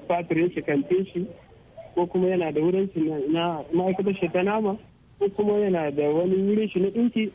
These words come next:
an wannan duka, eh, wani daɗa, wani abu ne mai tsoka daban wanda ya fi wanda ake da soma. Ana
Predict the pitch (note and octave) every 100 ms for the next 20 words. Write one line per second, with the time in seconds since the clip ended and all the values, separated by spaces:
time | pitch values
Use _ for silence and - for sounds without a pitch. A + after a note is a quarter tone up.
0 | - - F3 E3+ F#3+ D#3+ D#3 E3+ E3+ D#3
1 | C3+ A#2 C#3 D3 C3+ G2+ - - D3 D3+
2 | D#3 D#3 D3 C3+ C3+ B2 A2+ A2 G#2 F2+
3 | - - - - - _ - D3 C3 C#3
4 | C#3+ C3 B2+ D#3+ C3+ B2 B2 C#3 C#3+ -
5 | C#3+ C#3+ B2+ B2+ - C3+ B2+ C3+ C3 A#2
6 | A#2 A#2+ A2+ - - - - - A2+ B2
7 | B2+ B2+ - - - - - - - -
8 | C#3+